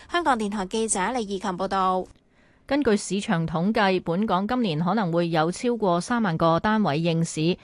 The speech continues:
Speaker 2: 供應主要嚟自啟德、元朗錦上路站同埋黃竹坑站等項目。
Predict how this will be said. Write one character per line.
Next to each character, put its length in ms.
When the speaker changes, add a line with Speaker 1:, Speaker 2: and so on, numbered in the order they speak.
Speaker 2:
供 200
應 160
主 140
要 160
嚟 320
自 160
啟 400
德、 180
元 200
朗 180
錦 160
上 220
路 160
站 320
同 180
埋 240
黃 220
竹 100
坑 300
站 260
等 260
項 160
目。 180